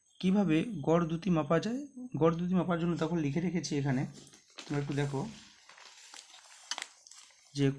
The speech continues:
কোনো গতিশীল বস্তু কোনো নির্দিষ্ট সময় অবকাশে যতটা দূরত্ব অতিক্রম করে তাকে অতিক্রান্ত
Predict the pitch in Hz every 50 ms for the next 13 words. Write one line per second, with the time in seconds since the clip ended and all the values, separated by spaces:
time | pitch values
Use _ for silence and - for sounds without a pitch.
0 | - - - 165 165 180 190 151 165 151 - 196 180 185 - 196 180 151 139 151
1 | 160 151 - - 190 143 139 139 - - - _ _ _ _ _ _ _ _ -
2 | 160 160 170 180 185 196 - - 151 143 147 156 139 143 180 180 - - 202 185
3 | - - 156 156 147 139 143 143 143 - 156 147 151 170 165 175 165 165 - 139
4 | 131 123 127 - 147 143 143 180 190 180 143 151 156 165 160 - 160 147 139 147
5 | 156 - - 165 165 151 170 165 143 135 123 131 - - - _ _ _ _ -
6 | 139 151 147 - 165 143 131 - 156 139 143 180 180 - - 180 175 175 175 175
7 | - - 143 135